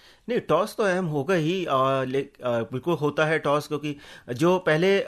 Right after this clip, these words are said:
batting करके score बना के, है ना, थोड़ा सा अपना pressure में ले आते हैं, two hundred plus score, उसके बाद फिर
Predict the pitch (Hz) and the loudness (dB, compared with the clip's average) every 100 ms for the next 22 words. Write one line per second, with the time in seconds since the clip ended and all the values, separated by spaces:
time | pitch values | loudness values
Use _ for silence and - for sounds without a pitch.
0 | 147 147 139 131 135 185 180 175 185 170 | 2 4 2 2 0 0 0 0 -2 -4
1 | - 156 160 170 151 147 156 175 165 160 | -4 -2 0 2 2 2 0 0 0 -2
2 | 165 160 160 160 170 165 143 160 170 143 | -2 0 0 2 0 2 0 -2 0 0
3 | 135 165 170 165 151 147 156 160 151 147 | 0 0 0 2 2 0 -2 -2 -2 -2
4 | 151 151 151 147 - 156 147 143 147 139 | -2 -2 -4 -6 -6 -4 -4 -4 -4 0
5 | 143 139 156 143 | 0 0 -4 -4